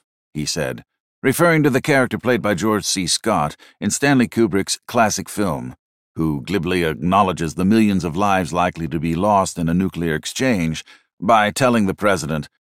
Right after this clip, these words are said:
"I'm not saying we wouldn't get our hair mussed." Kim's arsenal is a tough target. It's not possible that you get one hundred percent of it with high confidence, for a couple of reasons. Michelle Flournoy,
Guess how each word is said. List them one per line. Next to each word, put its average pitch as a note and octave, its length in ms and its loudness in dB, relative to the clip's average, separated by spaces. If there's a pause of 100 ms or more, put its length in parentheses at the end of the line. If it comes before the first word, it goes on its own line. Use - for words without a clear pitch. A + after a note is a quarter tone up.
(400)
"I'm C3 240 4
not F3+ 240 2
saying C3+ 460 4
we G#2+ 180 4
wouldn't G2 340 0
get F#2+ 160 2
our D#2+ 160 2
hair A2 300 -4
mussed." - 500 -6 (1040)
Kim's A#2+ 320 4
arsenal F#2+ 640 0 (160)
is E2+ 140 -4
a E2+ 60 -4
tough F2+ 300 -6
target. E2 460 -4 (1040)
It's - 200 -2
not C#3+ 280 2
possible E2 640 -2 (320)
that G2 160 0
you G#2+ 80 0
get A#2 160 0
one B2 240 2
hundred A#2 260 2
percent G2 340 -2
of D#2 120 -2
it D#2+ 100 -8
with F2 160 -4
high F#2+ 300 -2
confidence, D2+ 680 -8 (320)
for A2 140 0
a A2+ 60 0
couple G#2 300 0
of E2 140 -4
reasons. B1+ 480 -8 (560)
Michelle E2 320 2
Flournoy, D#2 640 -2